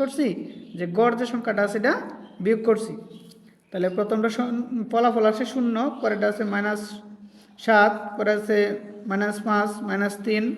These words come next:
এরপর হচ্ছে মাইনাস এক। তো মাইনাসের সবগুলো যদি আমরা একসাথে যোগ করি তাহলে মাইনাস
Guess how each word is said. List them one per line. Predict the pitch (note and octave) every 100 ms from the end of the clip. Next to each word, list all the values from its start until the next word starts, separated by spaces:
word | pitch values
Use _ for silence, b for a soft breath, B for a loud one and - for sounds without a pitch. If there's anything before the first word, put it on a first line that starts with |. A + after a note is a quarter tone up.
| B B B B -
এরপর | G3+ G#3
হচ্ছে | G#3 G#3
মাইনাস | G3+ D4 - - - G3+
এক। | F3+ - - B B -
তো | F#3+
মাইনাসের | G3 B3+ C#4 D#4 D4+
সবগুলো | C#4 A#3+ B3+ B3
যদি | A#3
আমরা | A3 A3
একসাথে | A3 A3+ G#3+
যোগ | A3+ -
করি | B3 B3+
তাহলে | A#3+ G#3
মাইনাস | G3+ B3 F#4